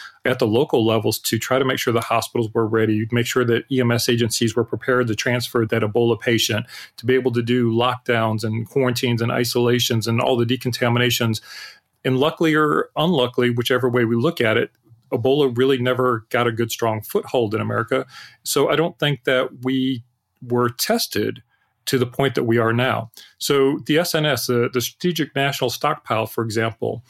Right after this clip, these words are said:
most of us in emergency response, you know, we know about the S N S and we know that, you know, they're there to have this wonderful capability to provide,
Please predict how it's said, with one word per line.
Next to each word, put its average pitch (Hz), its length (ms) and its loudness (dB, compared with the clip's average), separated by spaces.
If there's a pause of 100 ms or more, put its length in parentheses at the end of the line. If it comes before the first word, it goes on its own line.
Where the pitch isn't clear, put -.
(300)
most 147 280 0
of 151 80 2
us 139 160 0
in 135 280 0
emergency 135 340 0
response, 156 500 -2
you 123 80 -2
know, 120 60 2
we 123 80 2
know 131 160 4
about 123 280 0
the 117 120 0
S 120 180 -2
N 117 80 -4
S 135 240 0
and 123 80 -4
we 117 60 -2
know 123 180 2
that, 127 220 -2
you 127 100 0
know, 113 60 2
they're 123 240 2
there 131 400 2 (320)
to 117 100 -6
have 131 300 0
this 120 240 0
wonderful 127 840 0
capability 127 680 0
to - 160 -8
provide, 117 680 0